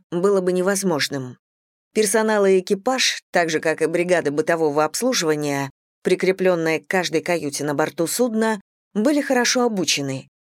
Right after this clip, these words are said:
И если мистер Холланд просто пропадёт и его каюта окажется пустой, это вызовет вопросы.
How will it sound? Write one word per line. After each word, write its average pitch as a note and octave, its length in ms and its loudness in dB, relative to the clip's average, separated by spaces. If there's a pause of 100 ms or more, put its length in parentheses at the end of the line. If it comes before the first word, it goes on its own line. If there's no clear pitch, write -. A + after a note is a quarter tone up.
(140)
И E3+ 80 0
если G#3 300 2
мистер G3+ 340 0
Холланд F#3 460 2
просто G3+ 420 0
пропадёт F3 640 0
и D#3 80 2
его D#3+ 160 2
каюта D#3+ 440 0
окажется D3+ 460 -4
пустой, A3+ 520 0 (420)
это B3 180 2
вызовет A#3+ 380 2
вопросы. F#3+ 720 -2